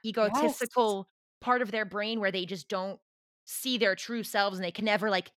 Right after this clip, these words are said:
Speaker 2: meet that Kaylee that they were born to be,
Speaker 1: Yeah.
Speaker 2: meet that Kaylee that's been kind of hiding behind the doors and, like, is ready to jump out. Like, ugh,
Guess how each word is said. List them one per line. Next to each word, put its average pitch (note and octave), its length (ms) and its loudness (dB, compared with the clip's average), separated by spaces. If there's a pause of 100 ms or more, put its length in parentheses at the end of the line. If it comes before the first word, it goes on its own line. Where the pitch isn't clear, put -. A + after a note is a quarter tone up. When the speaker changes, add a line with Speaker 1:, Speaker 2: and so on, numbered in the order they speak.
Speaker 2:
meet B3 400 2
that F3+ 220 6 (180)
Kaylee F3+ 500 0 (220)
that F3 260 2
they G#3 100 0
were F#3+ 120 0
born F#3 260 0
to F3+ 100 -4
be, F#3+ 80 2
Speaker 1:
Yeah. C#4+ 220 4
Speaker 2:
meet B3+ 220 0
that C4 180 4
Kaylee G#3 260 4
that's F3+ 200 4
been G3+ 180 -4
kind F#3 220 -2
of F3 100 -6 (340)
hiding A#3+ 320 6
behind F#3 360 0
the F3 60 -6
doors E3+ 500 -2
and, E3+ 100 -8
like, D#3 160 -4
is F3+ 100 -6
ready F3 220 -2
to F3 80 -6
jump D#3+ 280 -6
out. A2+ 200 0
Like, D#3 280 -6
ugh, A3 180 2